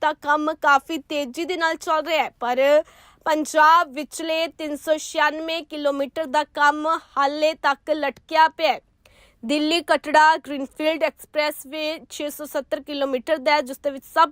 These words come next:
ਤੋਂ ਹਿੱਸਾ ਵੱਡਾ ਪੰਜਾਬ ਦਾ ਹੈ। ਪੰਜਾਬ ਦੇ ਵਿੱਚ ਇਹ ਐਕਸਪ੍ਰੈਸਵੇ ਤਕਰੀਬਨ ਤਿੰਨ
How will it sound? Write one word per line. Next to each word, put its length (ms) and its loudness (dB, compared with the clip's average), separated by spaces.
ਤੋਂ 160 0
ਹਿੱਸਾ 560 4
ਵੱਡਾ 600 4
ਪੰਜਾਬ 680 2
ਦਾ 80 -2
ਹੈ। 160 -4
ਪੰਜਾਬ 680 0
ਦੇ 140 -4
ਵਿੱਚ 440 -12
ਇਹ 880 -4
ਐਕਸਪ੍ਰੈਸਵੇ 960 -4
ਤਕਰੀਬਨ 640 -4
ਤਿੰਨ 300 -8